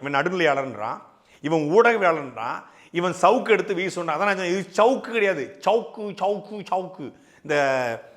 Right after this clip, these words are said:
கிள-, கிராமத்துல கிளவியெல்லாம் வந்து வெத்தலை, பாக்கு, சுண்ணாம்பு எல்லாத்தையும் போட்டு இடிப்பாளுங்க. இடிச்சுட்டு வாயில போட்டு சவுக்கு, சவுக்கு, சவுக்குன்னு வெல்லுவாளுங்க. அது மாதிரி எல்லாத்தையும் சவுக்கு, சவுக்குன்னு மென்னு கதை சொல்லக்கூடிய ஒரு கதை சொல்லி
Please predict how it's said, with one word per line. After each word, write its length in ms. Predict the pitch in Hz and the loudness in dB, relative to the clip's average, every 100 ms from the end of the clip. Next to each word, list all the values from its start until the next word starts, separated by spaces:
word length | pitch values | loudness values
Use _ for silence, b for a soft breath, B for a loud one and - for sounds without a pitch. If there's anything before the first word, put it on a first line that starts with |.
| b b b b _ _ - - | b b b b _ _ -12 0
கிள-, 220 | 175 185 | 2 2
கிராமத்துல 460 | 175 190 202 196 170 | 4 4 4 0 0
கிளவியெல்லாம் 480 | 170 196 185 185 180 | 2 2 2 2 2
வந்து 320 | 165 151 151 | 2 2 4
வெத்தலை, 420 | 147 147 147 147 143 | 2 -2 0 0 4
பாக்கு, 500 | 147 147 - 139 139 | 6 4 2 -8 -6
சுண்ணாம்பு 500 | 156 151 143 135 139 | -4 0 0 0 -4
எல்லாத்தையும் 300 | 139 160 156 | -2 -4 -4
போட்டு 160 | 160 | -4
இடிப்பாளுங்க. 380 | 160 170 151 113 | -4 0 0 0
இடிச்சுட்டு 500 | 135 165 151 151 196 B B | -6 -8 -6 -6 -6 B B
வாயில 300 | 143 170 175 | 2 2 0
போட்டு 500 | 151 175 165 - - - | -4 -6 -6 -8 -8 -2
சவுக்கு, 360 | 160 156 160 147 | -2 -2 -6 -4
சவுக்கு, 360 | 151 147 - | -4 -6 -8
சவுக்குன்னு 420 | 147 160 156 180 156 | -2 -2 -2 -6 -4
வெல்லுவாளுங்க. 420 | 175 156 123 110 B B B | -2 -2 -2 -10 B B B
அது 200 | 135 165 | 0 0
மாதிரி 300 | 220 190 160 | 0 0 4
எல்லாத்தையும் 360 | 185 208 240 | 4 4 0
சவுக்கு, 340 | - 180 214 196 | 2 2 2 0
சவுக்குன்னு 400 | 196 196 214 180 160 | -2 0 -2 -2 -4
மென்னு 520 | 214 202 139 165 220 b b b | -2 -2 -4 -8 -12 b b b
கதை 320 | - 147 240 | 2 4 4
சொல்லக்கூடிய 540 | 247 254 233 226 208 202 | 4 2 2 2 2 2
ஒரு 160 | 170 | 2
கதை 320 | - 160 220 269 | 2 2 2 2
சொல்லி 680 | 226 170 127 113 151 226 | 0 -2 -4 -8 -10 -12